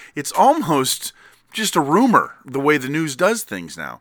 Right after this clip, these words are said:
And we're talking the Chronicle. Well, not so much the Chronicle. The problem is, how dare they want me to pay for their <laughs> online r-, reporting? But, like, K R O N,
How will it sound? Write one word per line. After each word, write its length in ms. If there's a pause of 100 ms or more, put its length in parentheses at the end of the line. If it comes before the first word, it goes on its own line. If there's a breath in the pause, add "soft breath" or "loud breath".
(200 loud breath)
And 120
we're 80
talking 400
the 80
Chronicle. 480
Well, 120
not 160
so 120
much 160
the 80
Chronicle. 520 (200 loud breath)
The 80
problem 300
is, 140 (140 soft breath)
how 160
dare 440
they 140
want 160
me 80
to 80
pay 400
for 180
their 180
<laughs> 100
online 460
r-, 180
reporting? 500 (380 loud breath)
But, 160
like, 220 (160)
K 180
R 140
O 180
N, 320